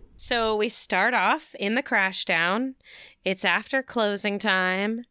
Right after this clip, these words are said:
Maria is cleaning up for the night. The first question I have is, why is Liz sitting around eating donuts and doing her homework, uh, and not helping Maria clean up at her family's own restaurant?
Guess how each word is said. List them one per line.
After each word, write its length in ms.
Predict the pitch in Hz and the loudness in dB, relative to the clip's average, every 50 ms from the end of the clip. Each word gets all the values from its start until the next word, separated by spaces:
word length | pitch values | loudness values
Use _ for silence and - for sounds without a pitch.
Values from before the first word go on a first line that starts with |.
| _ _ _ | _ _ _
Maria 600 | - 214 208 190 196 202 208 220 226 240 240 233 | -2 0 2 2 4 4 4 4 4 4 4 2
is 160 | 226 226 - - | 2 0 -2 -4
cleaning 460 | - - 220 220 226 233 247 247 247 | -4 -2 0 2 2 2 2 2 2
up 200 | 214 185 - - | 2 0 -2 -4
for 180 | - - 214 | -8 -6 -4
the 100 | 196 208 | -2 -2
night. 400 | 190 180 170 170 175 185 220 - _ _ _ _ _ _ | 0 2 2 2 0 -2 -4 -8 _ _ _ _ _ _
The 100 | - 240 | -6 -6
first 400 | - - - 254 370 392 - - | -4 -2 0 0 0 0 -2 -2
question 580 | - 233 208 196 - - - 190 175 170 160 - _ | 0 0 0 2 0 0 -2 -2 -2 -4 -6 -8 _
I 340 | - 175 185 240 311 359 330 | 0 2 4 4 4 4 2
have 640 | 254 202 180 170 165 160 160 165 170 180 175 - - _ _ _ _ _ - | 2 2 2 2 2 0 0 -2 -4 -6 -10 -16 -20 _ _ _ _ _ -2
is, 480 | 196 196 190 190 190 185 190 196 - - - - - - - - _ | 0 2 2 2 2 2 0 -2 -4 -6 -8 -14 -18 -18 -20 -10 _
why 200 | - 220 226 285 403 480 508 | 0 2 2 4 2 0 -2
is 100 | 466 - | -2 -4
Liz 580 | 339 254 214 220 233 254 254 233 226 240 240 208 | -4 -2 0 2 4 4 4 4 2 2 0 0
sitting 360 | - - 247 240 262 269 277 | 0 2 2 2 2 2 2
around 360 | 269 254 247 233 226 226 226 | 2 4 4 4 2 2 2
eating 280 | 240 226 208 208 208 202 | 2 2 2 0 0 0
donuts 500 | 185 190 202 220 226 220 185 185 - - | 2 2 4 4 2 2 0 0 0 -2
and 100 | 208 208 | 0 0
doing 280 | 202 214 202 202 196 | 2 2 2 2 0
her 220 | 208 190 196 190 180 | 0 0 2 0 2
homework, 600 | 180 202 233 254 247 208 165 160 165 180 - - - - - - - - _ - | 2 2 2 2 2 2 2 0 0 -2 -4 -8 -18 -20 -20 -20 -20 -20 _ 0
uh, 300 | 190 202 196 196 190 190 - | 2 2 4 4 4 2 2
and 220 | - 196 196 196 | 0 0 0 2
not 240 | 196 190 196 214 190 | 2 4 4 4 2
helping 400 | 208 220 233 220 - 226 214 208 208 | 2 0 0 2 2 2 0 2 2
Maria 340 | 196 190 202 202 202 202 | 2 2 4 4 4 2
clean 260 | 202 - - 220 202 202 | 2 0 0 0 2 4
up 140 | 196 190 - | 2 2 2
at 140 | 202 185 - | 0 -2 0
her 220 | 165 202 208 214 | 0 0 0 0
family's 540 | - - 190 185 196 196 196 190 190 190 190 | 2 2 2 4 4 2 2 0 0 0 2
own 220 | 202 185 180 175 175 | 0 0 0 0 0
restaurant? 580 | 175 180 175 - - - 165 151 147 - - | -2 -2 0 -2 -2 -2 -2 -2 -4 -6 -10